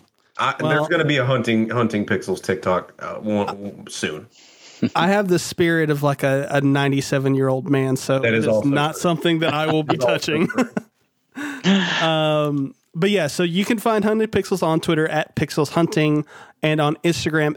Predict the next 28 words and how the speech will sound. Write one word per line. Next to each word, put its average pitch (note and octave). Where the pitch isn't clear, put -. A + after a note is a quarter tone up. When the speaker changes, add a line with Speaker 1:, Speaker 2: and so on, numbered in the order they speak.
Speaker 2:
at D#3
hunting D#3+
underscore D3+
pixels -
C A3
B. D3
Uh, D3+
I G3+
am G#3
personally A3
on G#3
Twitter A3
at F3
the D#3
Bebop C#3+
Man C3+
one C3
eight C3
two F#3
and D3+
on D3
Instagram D3
at C#3
Bebop C3+
Man C#3
one C#3
eight -
two. A3